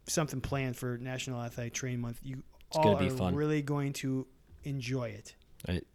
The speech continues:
Speaker 1: I think.
Speaker 2: I think, yeah, I think so.
Speaker 1: I think it's gonna be really fun.
Speaker 2: <laughs>
Speaker 1: Uh, it's, we're trying to raise awareness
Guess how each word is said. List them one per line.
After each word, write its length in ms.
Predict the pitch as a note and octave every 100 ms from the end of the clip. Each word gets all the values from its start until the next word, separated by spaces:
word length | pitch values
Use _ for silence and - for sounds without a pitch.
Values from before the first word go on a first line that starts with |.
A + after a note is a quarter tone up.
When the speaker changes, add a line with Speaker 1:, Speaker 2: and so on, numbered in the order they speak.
| _
Speaker 1:
I 100 | D3
think. 320 | - D3 A2+
Speaker 2:
I 40 | -
think, 220 | A#2 G#2
yeah, 160 | G#2+ G2
I 40 | F#2
think 160 | B2
so. 180 | - -
Speaker 1:
I 60 | D#3+
think 180 | E3 E3
it's 120 | D3
gonna 140 | D#3+
be 180 | D#3 D3+ C3 C3
really 280 | D3 D#3 -
fun. 380 | - D3 D3 C#3
Speaker 2:
<laughs> 40 | - - - -
Speaker 1:
Uh, 340 | C3+ C3+ C3 B2+
it's, 220 | D3+ C3+ - - _ D#3+
we're 160 | D#3
trying 360 | C#3+ - D#3+ E3
to 500 | - D#3+ D3+ C#3+ C3+ -
raise 260 | B2+ C3+ D3
awareness 640 | D3 D3 C3+ C3 - -